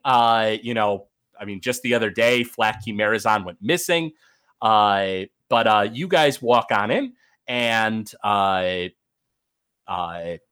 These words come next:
it looks like Verna L. Citrine Fall is in her office.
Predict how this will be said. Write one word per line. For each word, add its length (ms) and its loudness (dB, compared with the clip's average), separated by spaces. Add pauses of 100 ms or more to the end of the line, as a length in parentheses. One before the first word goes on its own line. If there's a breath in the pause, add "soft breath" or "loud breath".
(1200)
it 140 -2
looks 200 2
like 180 4
Verna 300 4
L. 220 2
Citrine 400 -6
Fall 200 2
is 120 -4
in 100 -4
her 180 -2
office. 460 -2